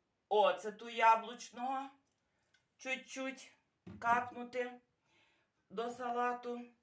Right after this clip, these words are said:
І оливкова олія змащую. Трішечки все. Ось покажу, що отаку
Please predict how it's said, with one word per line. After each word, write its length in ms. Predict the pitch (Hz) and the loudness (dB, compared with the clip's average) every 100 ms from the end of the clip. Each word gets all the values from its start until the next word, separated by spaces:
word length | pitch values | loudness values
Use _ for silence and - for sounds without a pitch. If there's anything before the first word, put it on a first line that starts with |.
| _ _ _ _ | _ _ _ _
І 320 | 247 285 311 - - | -8 -4 -4 -6 -6
оливкова 800 | 226 247 269 247 254 240 240 240 | 0 4 4 2 2 4 4 2
олія 720 | 220 214 202 175 175 190 - _ _ | -4 -6 -6 -2 -2 -4 -16 _ _
змащую. 840 | 156 208 190 180 - 165 160 160 - _ _ _ _ _ _ _ | -8 0 0 0 -8 -14 -14 -16 -20 _ _ _ _ _ _ _
Трішечки 600 | 202 214 196 190 - 202 | -6 -6 -4 -6 -6 -6
все. 440 | 202 - 185 160 - _ _ _ _ _ _ _ - | -6 4 4 4 0 _ _ _ _ _ _ _ 2
Ось 240 | 254 240 | 4 2
покажу, 580 | - 226 240 214 202 190 | -2 -4 2 2 0 -8
що 340 | - 185 185 - | -4 -4 -4 -10
отаку 580 | 202 208 208 226 196 | -4 -4 -4 -6 -6